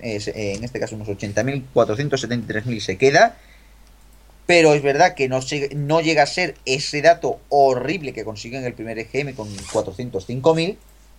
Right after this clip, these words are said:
y al primer toque sí que va de bajada, pero de bajada, perdiendo, pues, cincuenta mil oyentes y quedándose en doscientos diez mil.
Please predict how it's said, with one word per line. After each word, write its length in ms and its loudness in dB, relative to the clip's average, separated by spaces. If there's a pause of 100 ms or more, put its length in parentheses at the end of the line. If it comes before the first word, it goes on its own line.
(180)
y 140 2
al 220 4
primer 340 -4
toque 400 -4
sí 240 -10
que 120 -4
va 220 4
de 220 -2
bajada, 600 2
pero 160 -2
de 80 -2
bajada, 540 2
perdiendo, 480 -6
pues, 300 -10
cincuenta 680 -8
mil 140 -6
oyentes 480 -6
y 60 -10
quedándose 400 -6
en 120 -8
doscientos 640 -4
diez 200 -6
mil. 280 0